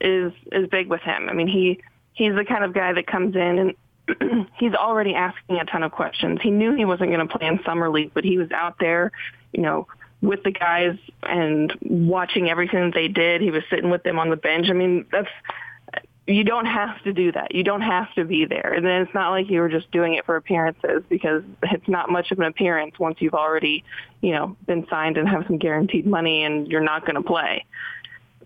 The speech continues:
And I've, from what I've heard around the league and from a lot of, like, scouts and people who've talked to him and who know his situation at Baylor,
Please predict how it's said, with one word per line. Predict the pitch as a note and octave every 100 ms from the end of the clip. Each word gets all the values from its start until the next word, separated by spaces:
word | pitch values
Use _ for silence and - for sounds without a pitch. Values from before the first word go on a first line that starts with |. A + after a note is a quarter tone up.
| - G3+
And | G3+ G3 - _ -
I've, | - G3+ - _ _ _ _ _ -
from | A3 G#3+
what | A#3
I've | A#3 A3
heard | A3 G#3 G#3 F#3+ _ _ F3+
around | E3+ E3+ G3
the | G3
league | F#3 F#3 G3 G3+
and | F#3 E3
from | F3+ E3 D#3
a | D#3
lot | D#3
of, | D#3 E3
like, | F#3 - - - _ _ _ _ _ _ _ - - -
scouts | A3 G3+ G#3 F#3
and |
people | F3+ F#3+ G#3
who've | F3
talked | - E3+ F3+
to | A3+
him | G#3 F3+ E3+
and | D#3
who | G3 E3+
know | D#3+ D#3+ E3 F3
his | G#3 -
situation | E3+ F3+ E3 D#3+ - F3+
at | -
Baylor, | D#3 D#3+ F#3+ A3